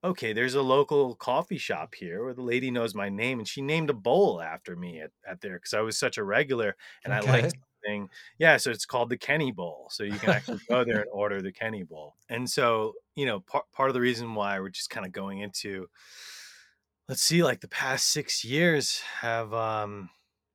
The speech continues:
Speaker 1: you know, I've started to create that community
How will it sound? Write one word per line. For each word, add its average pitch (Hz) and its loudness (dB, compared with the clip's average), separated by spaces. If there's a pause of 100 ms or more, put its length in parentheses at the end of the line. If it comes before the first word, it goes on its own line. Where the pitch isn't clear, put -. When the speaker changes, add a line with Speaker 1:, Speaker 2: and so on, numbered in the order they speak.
(800)
Speaker 1:
you 131 -2
know, 135 6
I've 120 6
started 117 2
to 110 -2
create 117 0 (520)
that 110 -2
community 107 -6